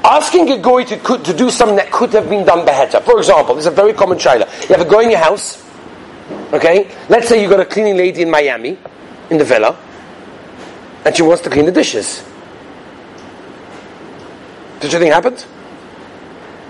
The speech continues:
They want to clean the dishes. They could use the cold water. They use the hot water. Use the hot water is also 'cause you're doing bishul. You're putting on the fire, you're cooking water, that's asa. Mutter asa. Is that a pro-, do I have to stop them?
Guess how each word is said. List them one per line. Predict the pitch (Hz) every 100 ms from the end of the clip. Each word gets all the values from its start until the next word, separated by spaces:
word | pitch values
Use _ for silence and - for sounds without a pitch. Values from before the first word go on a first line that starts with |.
| - - - -
They |
want | 220 269
to | 240
clean | 247
the | 220
dishes. | 170 - - - - - - - - -
They | 269 -
could | 370 320
use | 311
the | 233
cold | 226 269 220
water. | 196 151 117
They | 240
use | 269 320
the | 254
hot | 247 247
water. | 190 170
Use | 208 220
the |
hot | 240
water | 240 226
is | 208
also | 226 226
'cause | 190 185
you're | 180
doing | 220 196
bishul. | 180 208 - 101 - - -
You're | 135
putting | - 180
on |
the | 156
fire, | - 294 262 240 - -
you're | 160
cooking | - 185 180
water, | 269 294 262 202 -
that's | 226
asa. | 226 175 - 98 - - -
Mutter | 220 233 208
asa. | 180 123 - - - - -
Is | 175
that | 202
a |
pro-, | 196
do | 226
I |
have | 185
to | 185
stop | - 233 233
them? | 294